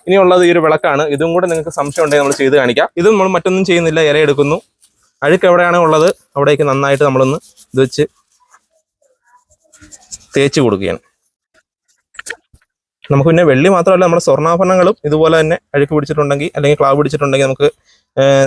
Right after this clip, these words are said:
നമ്മുടെ പഴയ നിറത്തിലേക്ക് ആക്കിയെടുക്കാൻ പറ്റും കേട്ടോ. അന്നേരം നമ്മുടെ ഈ ഒരു ഉപ്പനച്ചം എന്ന് പറയുന്ന ഒരു ചെറിയ ചെടി നമ്മുടെ വെള്ളി ആഭരണങ്ങളിലും അതുപോലെ തന്നെ ഓട്ടുവിളക്കിലും ഒക്കെ എന്തുമാത്രം അത്ഭുതം സൃഷ്ടിച്ചു എന്ന് നിങ്ങൾ കണ്ടു കാണുമായിരിക്കുമല്ലോ. വളരെ സിമ്പിളായിട്ട് നമ്മുടെ ഈ ഒരു പറമ്പിലൊക്കെ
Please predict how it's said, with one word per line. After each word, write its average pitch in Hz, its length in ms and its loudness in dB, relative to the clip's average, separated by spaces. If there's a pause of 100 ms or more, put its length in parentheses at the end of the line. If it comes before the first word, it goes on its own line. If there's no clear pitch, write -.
നമ്മുടെ 151 280 2
പഴയ 147 180 4 (120)
നിറത്തിലേക്ക് 147 380 0 (180)
ആക്കിയെടുക്കാൻ 147 360 -2
പറ്റും 120 200 -2
കേട്ടോ. 101 140 -2 (340)
അന്നേരം 202 240 2 (100)
നമ്മുടെ 185 260 2
ഈ 190 100 4
ഒരു 190 80 2 (160)
ഉപ്പനച്ചം 196 440 0
എന്ന് 185 120 2
പറയുന്ന 165 300 2
ഒരു 160 140 -4
ചെറിയ 156 280 2
ചെടി 143 240 0
നമ്മുടെ 139 220 0 (420)
വെള്ളി 156 200 2 (100)
ആഭരണങ്ങളിലും 151 600 0
അതുപോലെ 143 240 2
തന്നെ 143 140 0 (180)
ഓട്ടുവിളക്കിലും 143 540 0
ഒക്കെ 123 200 -4
എന്തുമാത്രം 135 460 -2 (100)
അത്ഭുതം 147 380 -2
സൃഷ്ടിച്ചു 135 300 -6
എന്ന് 127 140 0
നിങ്ങൾ 123 220 2
കണ്ടു 120 180 0
കാണുമായിരിക്കുമല്ലോ. 104 480 0 (360)
വളരെ 165 280 2
സിമ്പിളായിട്ട് 180 500 0
നമ്മുടെ 156 220 0 (120)
ഈ - 100 -4
ഒരു 151 160 0
പറമ്പിലൊക്കെ 147 400 -2